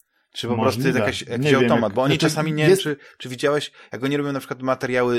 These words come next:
Speaker 1: y, retro poświęcone, to
Speaker 2: Mhm.
Speaker 1: oni, nie wiem, czy to jest kwestia, czy oni na jakiejś emulacji puszczają te gry i tak dalej, że oni potrafią, y, pewne rzeczy tak jakby izolować, nie? Jeśli chodzi o grafikę. Także na przykład pokażą ci jakiś szkielet, jakiejś, y,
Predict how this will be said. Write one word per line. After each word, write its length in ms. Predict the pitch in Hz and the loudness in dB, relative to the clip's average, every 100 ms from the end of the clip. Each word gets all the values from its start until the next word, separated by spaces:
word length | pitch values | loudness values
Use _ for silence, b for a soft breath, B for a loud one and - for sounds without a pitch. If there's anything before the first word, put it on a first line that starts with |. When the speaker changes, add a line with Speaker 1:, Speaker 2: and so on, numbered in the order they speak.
| - | -2
Speaker 1:
y, 520 | 107 101 92 98 104 | -4 -4 -6 -6 0
retro 340 | 131 139 95 | 0 -2 -10
poświęcone, 600 | 85 - 101 - 95 104 127 b b b | -10 -12 -12 -12 -8 -8 -10 b b b
to 60 | - | -4
Speaker 2:
Mhm. 180 | 120 127 | 0 2
Speaker 1:
oni, 240 | 175 160 _ _ | 0 -4 _ _
nie 160 | 113 147 | -4 -2
wiem, 100 | 165 | -2
czy 60 | |
to 60 | 131 | -6
jest 60 | - | -8
kwestia, 220 | 131 - | -8 -6
czy 100 | 113 | -6
oni 80 | 110 | -4
na 80 | |
jakiejś 240 | 110 104 - | -4 -4 -12
emulacji 520 | 110 98 92 104 - 127 | -10 -6 -4 -6 -8 -14
puszczają 380 | - - 135 | -10 -6 -6
te 100 | 123 | -6
gry 140 | 123 123 | -8 -6
i 40 | |
tak 120 | 120 | -4
dalej, 220 | 110 120 117 | -2 -2 0
że 100 | 123 | -4
oni 120 | 143 | -4
potrafią, 480 | 131 135 131 139 131 | -4 -4 -2 -4 -6
y, 500 | - - 110 107 104 - - b b _ _ _ _ _ _ | -12 -8 -2 0 -2 -8 -20 b b _ _ _ _ _ _
pewne 300 | 143 147 135 | -4 -2 -2
rzeczy 340 | - 147 - | 0 -2 -2
tak 180 | 127 117 | -4 -4
jakby 260 | 120 117 131 | -6 -2 -4
izolować, 640 | 135 135 143 120 92 - | 0 2 4 2 0 -8
nie? 180 | 110 120 | -10 -8
Jeśli 240 | 120 - 123 | -6 -6 -6
chodzi 140 | 120 | -6
o 40 | |
grafikę. 440 | 110 117 113 101 92 | -6 -8 -8 -10 -6
Także 240 | 123 117 | -8 -6
na 60 | 127 | -6
przykład 200 | - 127 | -6 -10
pokażą 300 | - 123 123 | -6 -6 -6
ci 100 | - | -8
jakiś 180 | 123 113 | -6 -4
szkielet, 380 | - 135 117 110 | -2 -2 -2 -4
jakiejś, 440 | 104 113 101 - | -8 -10 -8 -6
y, 180 | 110 | -6